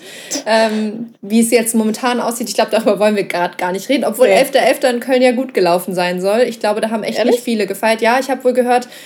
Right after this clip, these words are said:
Speaker 1: mm, dass die Polizei, f-, ich glaub, nur vier Leute auf den Straßen wegen Alkoholkonsum angesprochen hat. Vier?
Speaker 2: Krass.
Speaker 1: <laughs> Ja.
Speaker 2: Das ist ja nichts.
Speaker 1: Nee,
Speaker 2: Hä? Das ist doch an
Speaker 1: nicht
Speaker 2: einem
Speaker 1: in
Speaker 2: normalen
Speaker 1: Köln.
Speaker 2: Wochenende schon mehr. <laughs>
Speaker 1: Ja.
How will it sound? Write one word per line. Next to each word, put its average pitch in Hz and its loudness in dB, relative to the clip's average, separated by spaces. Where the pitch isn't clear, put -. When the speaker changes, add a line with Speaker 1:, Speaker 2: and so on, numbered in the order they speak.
Speaker 1:
mm, 233 0
dass 226 0
die 240 -2
Polizei, 247 2
f-, 247 -8
ich 226 -12
glaub, 226 -6
nur 214 -4
vier 302 -2
Leute 240 2
auf 226 -8
den 226 -2
Straßen 240 -2
wegen 214 -4
Alkoholkonsum 262 -2
angesprochen 269 -4
hat. 302 -6
Vier? 277 0
Speaker 2:
Krass. - -6
Speaker 1:
<laughs> - -20
Ja. 269 2
Speaker 2:
Das - -2
ist - -6
ja 147 -2
nichts. 180 -4
Speaker 1:
Nee, 226 2
Speaker 2:
Hä? 220 4
Das 240 0
ist 247 -2
doch 226 4
an 240 6
Speaker 1:
nicht 214 2
Speaker 2:
einem 208 2
Speaker 1:
in - 6
Speaker 2:
normalen 208 6
Speaker 1:
Köln. 208 6
Speaker 2:
Wochenende 247 4
schon 240 4
mehr. 226 6
<laughs> 339 4
Speaker 1:
Ja. 381 2